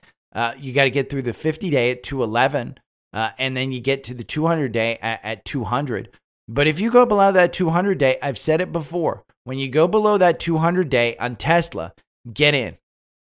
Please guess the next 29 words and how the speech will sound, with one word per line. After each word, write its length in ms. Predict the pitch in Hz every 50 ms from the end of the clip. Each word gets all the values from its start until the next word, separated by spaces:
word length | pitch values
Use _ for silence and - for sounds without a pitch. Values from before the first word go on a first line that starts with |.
| _ _ -
because 340 | - 143 120 165 165 147 135
you're 140 | 151 147 147
in 160 | 151 156 143
for 220 | 127 131 131 131
a, 200 | 131 - 123 127
a 40 | 123
good 240 | 117 107 139 135 123
ride 320 | 110 113 110 110 110 107
afterwards. 640 | 98 92 95 - - - - - - 98 - - _ _ _ _ _ _ _ _ -
Uh, 320 | 104 107 107 107 113 113 - -
I 160 | 123 139 143
think, 440 | 135 - - 151 147 143 131 - -
you 120 | 123 123
know, 220 | 120 104 95 107 104 -
th-, 180 | 117 117 - - -
th-, 180 | - - - - - - - _ _ _ _ _ _ _ _ -
full 160 | - 196 226
self-driving 720 | 233 - 220 190 160 - 147 135 131 131 123 127 123 123 110
was 160 | 104 101 -
crazy 800 | - - - - - - - 113 110 113 117 113 104 95 110 98
good 200 | 90 101 95 85
on 140 | 90 82 78
my 140 | 80 85 90
drive 340 | - - 76 73 76 -
back. 380 | - 76 64 62 - - _ _ _ _ _ _ _ _ _ -
Uh, 240 | 95 98 92 92 - - -
I 80 | 139
can't 460 | 131 - - - - 156 170 175 185 180
imagine 580 | 156 131 120 120 117 117 98 - 92 82 95